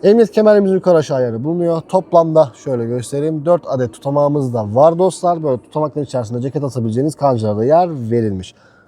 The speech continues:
Arka tarafta şu orta kısımda bir tane aydınlatmamız var. Önde de bulunurken arkada da yine şu orta kısımda da bir tane aydınlatma düşünmüşler. Onun kolun biraz önde ama biraz şurada kısımlarda olsa arka tarafı biraz daha güzel o-, e, hissettirebilirdi.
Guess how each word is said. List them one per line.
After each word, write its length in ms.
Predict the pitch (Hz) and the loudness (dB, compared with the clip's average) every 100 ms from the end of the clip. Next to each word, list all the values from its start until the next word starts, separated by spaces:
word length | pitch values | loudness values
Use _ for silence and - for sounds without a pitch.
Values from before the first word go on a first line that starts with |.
| - | 2
Arka 240 | 185 180 | 2 4
tarafta 280 | 208 196 190 | 2 2 -2
şu 140 | - | -2
orta 300 | 180 185 190 | 2 2 0
kısımda 400 | 190 - 135 123 | -8 -10 -6 -6
bir 100 | 110 | -6
tane 220 | - 110 | -8 -6
aydınlatmamız 540 | 107 123 131 135 165 160 | -4 -4 -2 -2 0 0
var. 100 | 160 | 2
Önde 240 | 151 139 | 2 0
de 80 | 117 | 0
bulunurken 520 | 113 135 139 180 180 131 | 0 -2 -2 -4 -4 -4
arkada 380 | 127 117 110 | -4 -2 -2
da 60 | 101 98 | -2 -4
yine 140 | 110 | -6
şu 140 | 101 113 | -6 -2
orta 260 | 131 107 | -2 -2
kısımda 280 | 120 - 110 | -8 -8 -2
da 80 | 143 | -2
bir 60 | 135 | 0
tane 260 | 131 156 160 - - _ | 0 0 -4 -16 -20 _
aydınlatma 560 | 151 160 131 120 165 170 | 2 2 2 -4 -4 -6
düşünmüşler. 540 | 151 143 107 98 165 - _ _ | -6 -6 -6 -6 -8 -10 _ _
Onun 160 | 190 214 | 0 0
kolun 280 | 202 208 208 | 2 2 4
biraz 180 | 202 | 4
önde 260 | 190 185 165 | 4 2 4
ama 220 | 127 120 | 2 2
biraz 180 | 143 143 | 2 2
şurada 240 | - 156 | 0 -6
kısımlarda 440 | 147 - 147 139 135 | -6 -6 -2 0 0
olsa 240 | 127 - | -2 0
arka 180 | 143 - | -4 -4
tarafı 200 | 131 127 | -4 0
biraz 240 | 123 113 | 0 0
daha 120 | 120 135 | -2 -4
güzel 300 | 117 123 127 | -2 0 0
o-, 140 | 104 107 | -4 -8
e, 60 | |
hissettirebilirdi. 960 | 110 117 110 139 123 131 123 117 95 | -6 -4 -4 -4 -2 0 2 0 -2